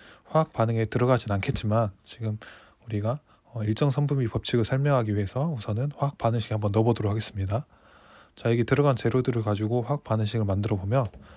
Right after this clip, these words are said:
생닭 하나니까 일 생닭 됐겠죠? 그 다음 우유 다섯 개니까 오 우유, 튀김가루, 계란 여섯 개니까 육 계란, 그 다음에 동치미 무, 빵가루, 올리브유 이게 합쳐지면은 여기까지가 반응물이고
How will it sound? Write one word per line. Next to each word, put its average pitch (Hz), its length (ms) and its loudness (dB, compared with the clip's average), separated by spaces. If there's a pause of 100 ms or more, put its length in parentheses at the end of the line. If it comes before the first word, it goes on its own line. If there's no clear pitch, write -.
(300)
생닭 151 440 0 (240)
하나니까 160 640 2 (140)
일 135 160 2
생닭 139 320 -2
됐겠죠? 131 440 -2 (100)
그 113 80 -8
다음 107 160 -2
우유 123 160 2
다섯 123 220 2
개니까 110 520 -2
오 127 200 8
우유, 110 360 4 (160)
튀김가루, 147 720 2 (480)
계란 123 260 2
여섯 104 180 2
개니까 107 380 -2
육 107 140 -2
계란, 107 260 0 (440)
그 - 60 -20
다음에 135 200 -4
동치미 120 440 0
무, 170 280 2 (100)
빵가루, 127 400 0
올리브유 113 640 0 (220)
이게 123 120 -4
합쳐지면은 127 680 -2 (380)
여기까지가 113 440 0
반응물이고 127 760 4